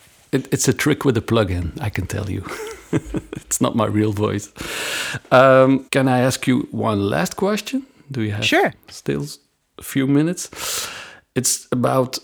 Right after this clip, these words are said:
Speaker 1: the future. It's just, what's next, Tal? I mean, uh,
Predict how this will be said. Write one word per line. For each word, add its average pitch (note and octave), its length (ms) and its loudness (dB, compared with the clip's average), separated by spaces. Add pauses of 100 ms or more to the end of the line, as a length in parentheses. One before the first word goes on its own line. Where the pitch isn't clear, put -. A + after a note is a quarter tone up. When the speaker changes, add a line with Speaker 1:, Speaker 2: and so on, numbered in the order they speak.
(160)
Speaker 1:
the A#2 80 2
future. A2+ 600 2 (680)
It's - 160 -8
just, - 500 -2 (160)
what's B2+ 360 0
next, - 540 0 (300)
Tal? F2 420 -4 (320)
I G2 100 -6
mean, F#2 360 -2
uh, F2+ 260 -6